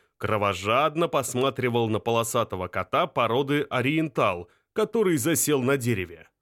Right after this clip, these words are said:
Кот с изумлением взирал на чудо природы в шкуре, что топталось под деревом. Я не спешил покидать автомобиль, размышляя, чем мне грозит встреча с этим пещерным человеком,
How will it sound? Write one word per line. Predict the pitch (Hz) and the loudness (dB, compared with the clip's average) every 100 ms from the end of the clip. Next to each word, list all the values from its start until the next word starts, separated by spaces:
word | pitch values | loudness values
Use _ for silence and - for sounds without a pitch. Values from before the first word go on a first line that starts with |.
| _ _ _ | _ _ _
Кот | 123 160 - | 0 0 0
с | |
изумлением | 143 143 127 131 156 156 147 | 0 2 2 2 2 2 0
взирал | 107 123 127 131 | 0 0 2 2
на | 120 120 | 0 -2
чудо | 139 127 | -2 -4
природы | 120 117 113 110 | -2 0 2 0
в | 107 | -2
шкуре, | - 226 208 92 - _ _ | -4 -2 0 0 -4 _ _
что | - - 165 | -16 -4 -2
топталось | 127 - 143 151 143 | -2 -2 0 2 0
под | - 143 127 | -2 -4 -2
деревом. | 107 110 90 82 85 _ _ _ _ - | -2 -2 -2 -6 -14 _ _ _ _ -8
Я | 185 214 233 220 | -4 0 2 2
не | 196 | 2
спешил | - 180 151 175 160 | 0 -2 0 0 0
покидать | 135 135 135 131 | 0 0 0 2
автомобиль, | 120 - 127 156 240 214 - - | 0 0 0 2 0 -4 -6 -4
размышляя, | 170 190 208 - 135 135 131 | -2 0 0 0 0 2 0
чем | 123 - 160 127 | 0 0 0 2
мне | 123 131 170 196 | 2 2 2 2
грозит | 196 151 156 | 0 0 -2
встреча | 123 - 151 147 139 | -6 -2 0 0 0
с | 123 | 0
этим | 147 127 117 | -2 0 -2
пещерным | - 127 - 143 107 101 | 0 -2 0 0 0 -2
человеком, | - 123 180 233 107 85 | -2 0 2 0 -2 -6